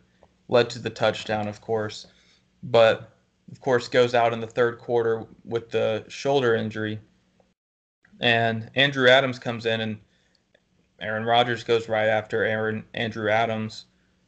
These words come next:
and leads them to another touchdown. But, you know, it, the defense just stepped up. I mean,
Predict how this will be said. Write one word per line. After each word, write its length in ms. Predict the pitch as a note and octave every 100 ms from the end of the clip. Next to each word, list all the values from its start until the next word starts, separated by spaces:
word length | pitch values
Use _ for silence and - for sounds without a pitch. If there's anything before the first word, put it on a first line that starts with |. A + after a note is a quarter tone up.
| _ -
and 560 | A2 G#2+ G#2+ A2 A2
leads 220 | A2+ A2
them 160 | A#2 A2+
to 140 | A#2+
another 240 | A#2 A#2 A2+
touchdown. 580 | - C#3+ - F2 - - _ _ _ _ _ -
But, 520 | A#2+ A#2 A2 G#2+ - - _ _ _ _ _ _ _ _ _ _ _ _ _ _
you 140 | C#3+ C#3+
know, 180 | C#3+
it, 140 | A2+ - - - _ _ _ _ _ _ _ _ _ _ _ _ _ -
the 80 | B2
defense 540 | D3 D#3+ E3 D3 -
just 220 | C#3 -
stepped 340 | - A2+ - A2+
up. 220 | G2 G2+
I 80 | A2+
mean, 300 | A2+ A2